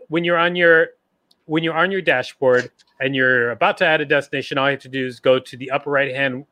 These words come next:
corner. There's a big blue button that says "Add a Destination." Uh,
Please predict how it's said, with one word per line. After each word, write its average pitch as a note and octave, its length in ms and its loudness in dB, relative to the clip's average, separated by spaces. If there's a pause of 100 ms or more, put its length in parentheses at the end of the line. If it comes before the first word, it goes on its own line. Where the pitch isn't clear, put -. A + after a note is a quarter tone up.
(220)
corner. F3 440 4 (200)
There's B2 160 -2
a B2 40 -4
big C#3 280 0
blue D3 220 2
button D#3 360 0 (220)
that C3 140 -2
says C3 360 2 (120)
"Add D3+ 320 2
a C#3+ 100 0
Destination." A#2+ 880 -4 (520)
Uh, C3 300 2